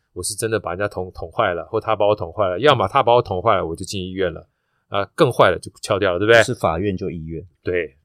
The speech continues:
Speaker 2: 嗯。
Speaker 1: 大饼讲的没错，不是法院就医院。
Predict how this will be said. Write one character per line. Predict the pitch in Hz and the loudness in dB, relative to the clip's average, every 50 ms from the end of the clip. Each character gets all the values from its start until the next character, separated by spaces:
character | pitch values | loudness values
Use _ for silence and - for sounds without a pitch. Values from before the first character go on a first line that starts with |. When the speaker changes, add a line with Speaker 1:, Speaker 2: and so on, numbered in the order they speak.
| _ | _
Speaker 2:
嗯。 | 107 101 95 87 85 78 78 85 92 - _ _ _ _ | -16 -14 -12 -10 -12 -12 -14 -16 -20 -20 _ _ _ _
Speaker 1:
大 | - 123 | 0 0
饼 | 101 104 98 | 0 0 -2
讲 | 90 80 80 | -4 -4 -4
的 | 80 | -6
没 | 78 | -6
错， | - - 95 - | -4 -4 -4 -4
不 | _ - 120 | _ -2 0
是 | - - 127 | 0 0 0
法 | - - 82 85 | 0 -2 -2 -2
院 | 90 | -2
就 | 90 101 | -4 -4
医 | 95 90 90 | -6 -6 -4
院。 | 95 95 87 | -2 -2 -2